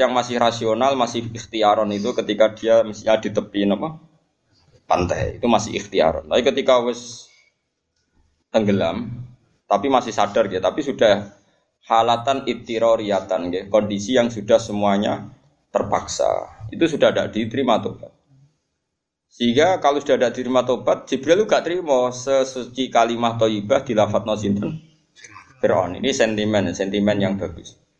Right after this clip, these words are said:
Sehingga nanti di pengadilan pasti menang siapa? Jibril. Karena ini sudah halatan ittiroriyah. Makanya dalam fikih,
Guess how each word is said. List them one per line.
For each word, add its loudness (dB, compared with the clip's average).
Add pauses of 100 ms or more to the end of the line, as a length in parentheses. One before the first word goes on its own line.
(260)
Sehingga 0
nanti -2
di -12
pengadilan 0
pasti -2
menang 0
siapa? -2 (560)
Jibril. 0
Karena 0
ini -4
sudah 0
halatan 0 (800)
ittiroriyah. 0 (1600)
Makanya 0
dalam 4
fikih, -4